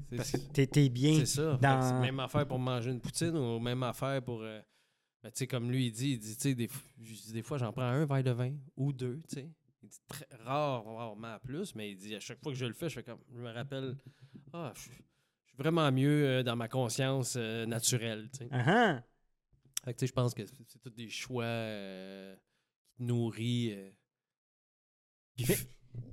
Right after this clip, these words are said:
Speaker 2: ça, c'est un bon point que t'amènes, que j'aimerais qu'on élabore vite, vite, euh, dans le sens que de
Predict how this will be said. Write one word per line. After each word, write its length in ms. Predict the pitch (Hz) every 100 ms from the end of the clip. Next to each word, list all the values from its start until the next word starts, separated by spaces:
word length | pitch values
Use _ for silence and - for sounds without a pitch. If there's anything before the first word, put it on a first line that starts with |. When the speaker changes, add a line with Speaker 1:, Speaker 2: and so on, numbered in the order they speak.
| -
Speaker 2:
ça, 120 | - 453
c'est 80 | -
un 80 | 170
bon 140 | 156
point 160 | 156 269
que 60 | -
t'amènes, 340 | 127 160 175
que 120 | 127
j'aimerais 440 | 113 117 113 147 156
qu'on 220 | 131 120
élabore 440 | 120 110 147 156
vite, 160 | 113 107
vite, 380 | 120 190 _ 123
euh, 960 | 117 107 107 107 104 107 107 107 120 123
dans 160 | 123
le 60 | 120
sens 340 | - 170 165 -
que 360 | 127 113 117
de 200 | 127 123